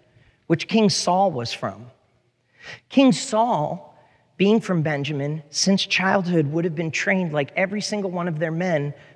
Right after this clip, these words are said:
to use the sling with both their left and their right hand. It shouldn't have been David on that field. It should have been Saul. You see, Saul had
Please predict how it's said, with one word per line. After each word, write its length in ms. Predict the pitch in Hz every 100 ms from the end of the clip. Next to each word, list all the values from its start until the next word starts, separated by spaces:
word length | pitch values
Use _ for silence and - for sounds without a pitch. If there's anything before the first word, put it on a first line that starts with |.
| -
to 120 | 185
use 640 | 170 170 208 226 247 - - 156
the 100 | 170
sling 520 | - 190 202 180 143
with 240 | 151 -
both 260 | 165 165 -
their 140 | 160
left 560 | 151 170 247 - - - _ _ _ -
and 140 | 160
their 100 | 165
right 280 | 156 170 170
hand. 480 | 127 185 170 107 - - _ _ _ _ _ _ _ _ _ _ - - _ _ _ -
It 160 | 247 -
shouldn't 360 | - 359 214
have 120 | 180
been 160 | 151 147
David 320 | 180 220 147
on 140 | 139 123
that 160 | 123
field. 200 | - 151
It 120 | 202
should 160 | - 160
have 100 | 135
been 180 | 139 139
Saul. 600 | - 196 147 117 _ 151 _ - _ _ _ _ _ _ _ _ _ _ _ _ _ - - -
You 60 |
see, 180 | - 208
Saul 380 | - 233 220 214
had 500 | - 160 156 165